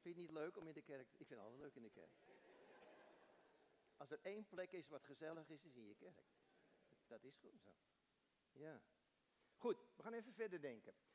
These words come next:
Wat is nou de reden om God te loven en te prijzen?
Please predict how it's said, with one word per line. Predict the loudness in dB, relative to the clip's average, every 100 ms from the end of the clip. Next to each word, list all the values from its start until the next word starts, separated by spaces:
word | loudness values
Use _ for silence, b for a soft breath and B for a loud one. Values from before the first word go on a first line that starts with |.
| B
Wat | -4 -2 0
is | 0 0
nou | 2 2
de | 4
reden | 4 4 4 4 2 0 0 -6 -14 -20 -20 -20 -20 -20 -20 -20 -20 -10 2
om | 2 2
God | -2 -2 -2 -2
te | 0
loven | 4 6 6 4 -2 -2
en | -2 -2
te | -4
prijzen? | -2 0 0 -2 -4